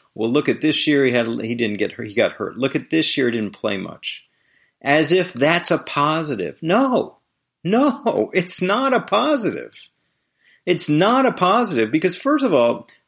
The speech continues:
Le'Veon Bell had incredibly high usage early in his career. Okay, that's given. The wear and tear is already there.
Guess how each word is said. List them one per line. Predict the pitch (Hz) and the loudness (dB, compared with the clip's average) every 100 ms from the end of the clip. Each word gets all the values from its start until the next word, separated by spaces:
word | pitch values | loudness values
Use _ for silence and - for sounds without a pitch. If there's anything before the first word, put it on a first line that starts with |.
| - | -4
Le'Veon | 151 180 143 | 0 0 2
Bell | 131 123 | 2 2
had | 117 113 | 2 0
incredibly | 110 - 135 135 123 120 | -2 -2 0 0 0 0
high | 113 101 | 0 0
usage | 92 92 - 92 90 | 0 -2 -4 -6 -4
early | 90 82 | -4 -4
in | 82 | -6
his | 80 | -10
career. | - 87 85 - _ | -8 -10 -10 -16 _
Okay, | 110 104 95 - 87 | -4 -2 -4 -6 -4
that's | 107 131 - | -2 0 -2
given. | - 107 87 65 107 - _ _ _ _ | 0 0 0 -4 -20 -20 _ _ _ _
The | 110 | 0
wear | 104 127 143 | 2 2 2
and | 127 | 0
tear | - 113 | 2 2
is | 104 - | 2 0
already | 113 107 101 90 | 0 2 2 -2
there. | 80 78 - | -4 -8 -10